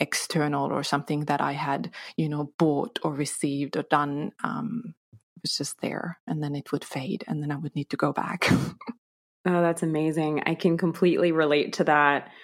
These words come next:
Speaker 2: that kind of silly grin on the face, that kind of, like, melty glue, like, melty gloppy glue, you know, that you just feel kind of light and airy, but melty at the same time.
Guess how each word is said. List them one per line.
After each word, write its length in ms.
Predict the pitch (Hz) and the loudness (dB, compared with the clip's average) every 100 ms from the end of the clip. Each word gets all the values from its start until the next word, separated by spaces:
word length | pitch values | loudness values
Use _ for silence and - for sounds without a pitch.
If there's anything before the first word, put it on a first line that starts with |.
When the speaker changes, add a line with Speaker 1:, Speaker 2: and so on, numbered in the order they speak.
| - - | -20 -10
Speaker 2:
that 160 | - 143 | -6 -2
kind 120 | 180 | 0
of 80 | 165 | 0
silly 460 | - - 165 160 156 | -4 2 4 4 2
grin 500 | 165 147 147 143 143 | 2 4 4 4 2
on 260 | 139 143 | 2 2
the 100 | 131 | 0
face, 400 | 139 143 131 139 | 2 2 2 -2
that 260 | - 143 - | 0 0 2
kind 160 | 156 | -2
of, 180 | 147 139 | 0 0
like, 280 | 147 139 - - | 0 -2 -4 -2
melty 800 | 165 160 151 151 - 156 147 143 | 4 6 6 4 0 2 2 0
glue, 460 | - 156 156 156 - | 2 4 4 2 0
like, 300 | 160 147 - | 0 0 -2
melty 520 | - 160 147 143 160 - | -6 2 2 4 0 2
gloppy 640 | 156 139 139 - 147 139 | 4 6 6 4 -2 2
glue, 260 | 165 165 | 4 4
you 160 | 160 175 | 6 6
know, 140 | 202 | 8
that 240 | 196 185 202 | 8 6 6
you 120 | 214 | 6
just 220 | 214 214 | 4 2
feel 180 | 208 185 | 4 4
kind 240 | 185 185 | 4 0
of 80 | 156 | 0
light 420 | 147 151 156 156 | 2 6 6 4
and 180 | - 156 | 0 -2
airy, 480 | - 160 160 160 160 | 2 4 6 6 4
but 340 | 151 139 135 165 | 4 2 2 -4
melty 540 | 147 135 175 220 220 | 2 2 2 4 4
at 80 | 214 | 2
the 80 | 226 | -2
same 300 | 233 220 220 | 2 2 2
time. 420 | 226 226 233 | 2 2 0